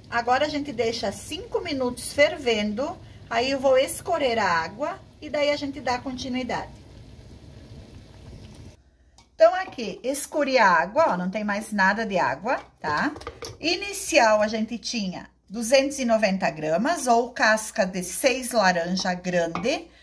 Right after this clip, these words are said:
e eu vou colocar quatrocentas gramas de açúcar.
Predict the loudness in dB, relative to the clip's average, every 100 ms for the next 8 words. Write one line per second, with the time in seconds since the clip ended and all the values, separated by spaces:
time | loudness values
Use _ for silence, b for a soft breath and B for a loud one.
0 | B 0 2 4 4 4 4 4 4 2
1 | 0 0 -2 -2 -4 -4 0 -2 0 -4
2 | -2 0 2 0 -2 2 2 2 -2 -2
3 | -6 -8 -12